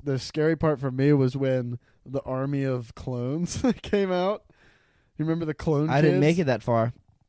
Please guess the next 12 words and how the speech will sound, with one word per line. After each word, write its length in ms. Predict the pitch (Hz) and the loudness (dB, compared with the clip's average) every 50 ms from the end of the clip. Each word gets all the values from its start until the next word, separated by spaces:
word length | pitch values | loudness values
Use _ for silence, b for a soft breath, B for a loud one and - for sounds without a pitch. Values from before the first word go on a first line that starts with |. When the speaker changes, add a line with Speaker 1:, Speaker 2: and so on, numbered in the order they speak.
| _ _ - 120 127 - - | _ _ -12 -10 -10 -8 -8
Speaker 1:
Oh, 160 | 185 170 135 | -8 -8 -8
God. 460 | - 143 160 156 151 - 190 185 175 - - - - 226 - - | -8 -8 -8 -8 -8 -8 -8 -10 -10 -12 -14 -14 -14 -14 -12 -6
Speaker 2:
Seriously, 400 | - 160 196 202 208 185 185 165 | -2 4 6 6 6 6 4 4
I 80 | 170 | 4
haven't 260 | 185 214 233 240 247 | 4 6 6 6 4
Speaker 1:
So 140 | 196 165 208 | 4 6 6
Speaker 2:
seen. 100 | 202 190 B B B B B | 6 4 B B B B B
Can 140 | - - 254 240 | 2 2 4 4
we 160 | 294 349 233 | 4 2 0
sit 220 | - - 269 254 190 | 0 -2 -4 0 4
down 260 | 226 226 220 226 220 | 4 6 6 6 4
and, 200 | 202 180 160 | 2 0 -2